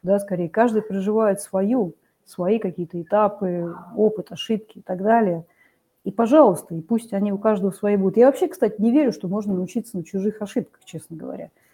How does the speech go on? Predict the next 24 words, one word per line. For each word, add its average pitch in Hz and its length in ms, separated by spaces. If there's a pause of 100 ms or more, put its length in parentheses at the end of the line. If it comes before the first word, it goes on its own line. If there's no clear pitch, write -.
(240)
Мне 226 140
кажется, 226 320
мы 208 100
все 208 140
равно 240 200
учимся 202 400
на 196 100
своих. 226 460 (400)
Можно 254 360 (260)
принять 247 680
опыт, 180 480
понять 208 640
его, 165 220
там, 170 200
воспринять. 202 580
Все 208 120
равно 262 140
ты 285 60
свои 180 340
сделаешь 160 440
ошибки. - 460
И - 80
это 311 160
нормально. 170 400